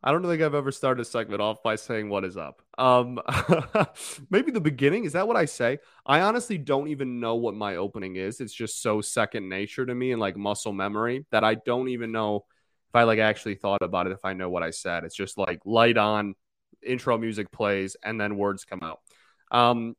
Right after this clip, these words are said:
segment two here, we're gonna <laughs> talk about the Tigers Saturday game. Uh, Tigers have won two games in a row at the time of this recording. And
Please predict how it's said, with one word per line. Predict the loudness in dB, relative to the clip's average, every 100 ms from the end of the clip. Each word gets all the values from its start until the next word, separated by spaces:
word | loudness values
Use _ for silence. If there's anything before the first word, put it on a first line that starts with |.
| _ -20 _ -6
segment | -4 6 8 8 0
two | 2 6 6
here, | 6 4 2 2
we're | 0
gonna | 4 4 4
<laughs> |
talk | 4 6 6 6
about | 8 8 8 2 -18 -20 _ _
the | -8
Tigers | 4 8 8 4 0
Saturday | 4 4 4 2
game. | 2 2 2 -4 _ _ -2
Uh, | 0
Tigers | 2 4 4 4
have | 0 0 2
won | 2 0
two | -2 0
games | 0 0 0
in |
a | 2
row | 4 4
at | 0
the |
time | -2 -2 -2
of |
this | -4 -6
recording. | -14 -6 -2 -2 -6 _ _ _ _ _ _ _ _ -20 _
And | 2 4 6 4 2